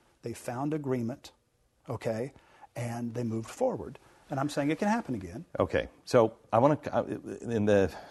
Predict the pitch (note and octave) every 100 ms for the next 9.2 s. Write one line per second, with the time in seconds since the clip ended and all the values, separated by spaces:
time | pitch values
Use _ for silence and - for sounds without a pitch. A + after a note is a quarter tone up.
0 | - G2+ F#2+ - E2+ - D#2 C#2 - G2
1 | A2+ A#2+ A2 - F#2 - - E2 D2+ -
2 | D#2 - G2+ A#2+ - C#2 B1 - - _
3 | - - - - F#2 F#2+ - G#2+ A2 A2
4 | G#2+ G#2 _ _ _ _ - F2+ G2+ F2+
5 | B2+ A#2 G2+ F2+ D2 C2+ B1+ D#2 - B2+
6 | C#3 A2+ G2+ - F#2 F#2 F#2 - C#3 -
7 | - E2+ C#2+ D2+ - G#1+ A#1 A#1+ - -
8 | _ _ _ F#2+ G2+ F#2+ A#2+ A#2+ A2 G2+
9 | F2+ F2+